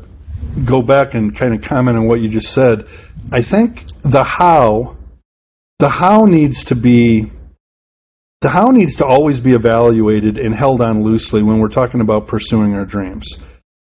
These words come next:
Because the how, the how is going to change. It's gonna have to change. Um, the why and the who remain consistent. So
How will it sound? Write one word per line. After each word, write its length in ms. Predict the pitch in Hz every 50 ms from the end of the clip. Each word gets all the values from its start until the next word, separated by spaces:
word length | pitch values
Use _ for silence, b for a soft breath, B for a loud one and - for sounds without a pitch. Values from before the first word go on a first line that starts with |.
| _ _
Because 320 | - 131 - 160 156 131 147
the 100 | 156 143
how, 600 | - 190 202 196 185 170 160 151 139 120 b b b b b b b _ -
the 80 | 147
how 260 | 139 185 190 208 202
is 140 | 175 139 120
going 340 | 107 107 135 147 156 160 156
to 100 | - 120
change. 560 | 104 - - 131 143 123 101 98 107 - - -
It's 180 | - 117 -
gonna 200 | - 151 135 123
have 320 | 110 - 156 170 180 - -
to 80 | - 135
change. 580 | - - 113 101 104 120 127 127 - - - _ _ _ _ _ _ _ _ _ _ _ _ _ _ _ _ _ _ -
Um, 560 | 147 139 135 131 131 127 123 117 117 117 - - - - - _ _ _ _ _ _ _ _ _ _ _ _ -
the 140 | 151 139
why 800 | 135 120 117 131 156 185 175 147 120 110 104 - - - - - - - - - _ _ _ _ _ _ _ _ _ _
and 220 | - 135 131 127
the 100 | 127 123
who 640 | 107 113 147 175 175 151 131 113 107 110 139 - - - - - _ _ _ _ _ _ _ _ _ _ _ _ _ _ _ _ _ _ _
remain 380 | 156 147 147 151 143 139 131 -
consistent. 880 | - 123 123 - - - 123 - - - 107 98 78 71 - 82 - - _ _ _ _ _ _ _ -
So 400 | 147 143 143 135 131 120 b